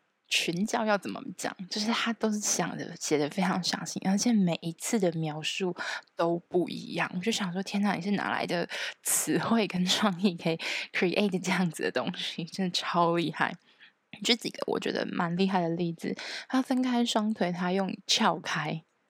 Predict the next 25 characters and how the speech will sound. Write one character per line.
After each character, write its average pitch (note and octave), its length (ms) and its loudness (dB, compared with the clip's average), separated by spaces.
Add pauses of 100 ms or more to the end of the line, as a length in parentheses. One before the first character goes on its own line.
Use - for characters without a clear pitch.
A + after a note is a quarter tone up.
Oh A3 160 -4
my A3 200 0
god！ F3+ 460 -4 (580)
你 G#3 80 -8
可 A#3+ 100 0
以 B3+ 60 2
感 F3+ 180 -2
受 G3+ 120 -4
到 G#3 120 2
这 G3+ 140 -2
个 G3+ 120 0
力 F#3+ 240 0
量 F#3 260 2
吗？ - 160 0 (160)
撬 E3+ 420 0
开， F#3 480 -6 (420)
我 F#3 80 -2
这 - 120 -6
样 F3+ 160 0
撬 - 200 -4
开 - 220 -8
你 - 80 -6
的 - 60 -6
双 F#3 320 -2
腿 - 220 -12